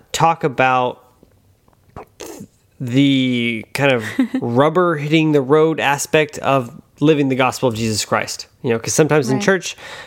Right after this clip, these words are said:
Speaker 1: or when, when we are reading the scriptures, uh, the gospel of Jesus Christ sounds beautiful and pretty and eloquent, and it sounds amazing. And then when you go home and you have toddlers screaming and throwing peanut butter on the walls and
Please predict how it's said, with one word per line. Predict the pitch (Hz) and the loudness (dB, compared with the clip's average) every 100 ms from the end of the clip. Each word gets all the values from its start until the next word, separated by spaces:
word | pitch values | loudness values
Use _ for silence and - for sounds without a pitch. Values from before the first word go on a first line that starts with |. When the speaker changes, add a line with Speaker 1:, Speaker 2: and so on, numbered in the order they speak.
| - | -2
Speaker 1:
or | 139 131 | 0 2
when, | 127 127 | 0 -2
when | 143 139 | 2 2
we | 131 127 | 2 2
are | |
reading | 123 123 | 0 0
the | 120 | -2
scriptures, | - 160 - 151 135 - - - - | -2 -2 2 0 0 -10 -20 -20 -14
uh, | - - - _ | -6 -6 -6 _
the | 151 | 2
gospel | 139 156 - 156 | 2 0 0 0
of | |
Jesus | 135 139 127 | 0 -2 -4
Christ | - 143 131 | 0 -2 0
sounds | - 151 139 117 | 0 2 2 -2
beautiful | 143 147 143 147 139 135 | 0 0 2 2 2 2
and | 123 117 | -2 -4
pretty | 143 143 139 131 | -2 0 2 2
and | |
eloquent, | 113 139 139 - 135 | 2 2 0 0 0
and | 120 120 | 0 -4
it | |
sounds | - 143 135 | 0 0 2
amazing. | 123 139 143 127 139 135 - - | 2 2 2 0 -2 -2 -8 -6
And | 131 135 | -2 2
then | 165 175 | 2 2
when | 165 160 | 2 0
you | 147 | 2
go | 151 | 0
home | 135 156 151 147 | 2 2 2 2
and | 139 | 0
you | 135 | 0
have | 131 123 | -2 -4
toddlers | 127 151 135 139 127 | 0 0 2 -2 -2
screaming | - 151 147 139 139 | -4 0 0 2 0
and | 135 123 | -2 -2
throwing | 151 139 135 | 0 0 0
peanut | 120 147 143 | -2 0 2
butter | 131 135 | 2 0
on | 131 | 0
the | 131 | 2
walls | 127 131 131 131 | 2 2 2 0
and | 117 117 | -2 -4